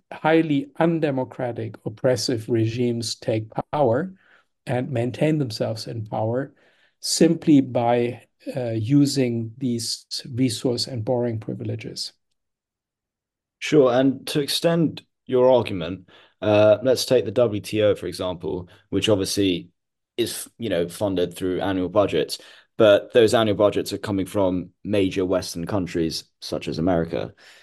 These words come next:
Speaker 2: So how would you propose that the W T O was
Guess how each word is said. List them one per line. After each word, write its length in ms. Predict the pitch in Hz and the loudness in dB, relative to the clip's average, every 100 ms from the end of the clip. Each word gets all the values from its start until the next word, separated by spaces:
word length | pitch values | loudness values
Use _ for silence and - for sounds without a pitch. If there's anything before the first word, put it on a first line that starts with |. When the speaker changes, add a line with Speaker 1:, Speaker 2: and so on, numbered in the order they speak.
| - | -4
Speaker 2:
So 160 | - 123 | 4 4
how 200 | 139 151 | 6 6
would 120 | 131 | 6
you 140 | 147 | 4
propose 800 | 139 - 139 127 104 95 85 - - _ _ _ - | 4 2 6 8 8 4 -2 -8 -14 _ _ _ -16
that 100 | 107 | -6
the 100 | 101 | -2
W 280 | 113 113 104 | 2 2 2
T 200 | - 104 | 0 2
O 220 | 101 95 | 2 2
was 520 | 87 98 90 85 - | -2 -4 -6 -6 -10